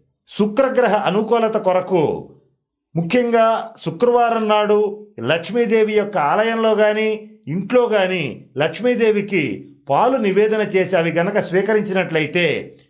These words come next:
లక్ష్మీ కటాక్షం లభిస్తుంది. ఎవరైతే ధనుసు రాశి వాళ్ళు ఆర్థికాభివృద్ధిని కోరుకుంటారో,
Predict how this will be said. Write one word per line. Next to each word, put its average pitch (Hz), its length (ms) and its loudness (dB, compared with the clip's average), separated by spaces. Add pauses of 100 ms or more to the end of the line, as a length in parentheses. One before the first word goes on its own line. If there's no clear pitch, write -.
(160)
లక్ష్మీ 143 360 0
కటాక్షం 190 540 0
లభిస్తుంది. 120 680 -6 (380)
ఎవరైతే 240 460 2
ధనుసు 214 380 0
రాశి 220 240 0
వాళ్ళు 180 600 0 (180)
ఆర్థికాభివృద్ధిని 202 960 0
కోరుకుంటారో, 220 1000 0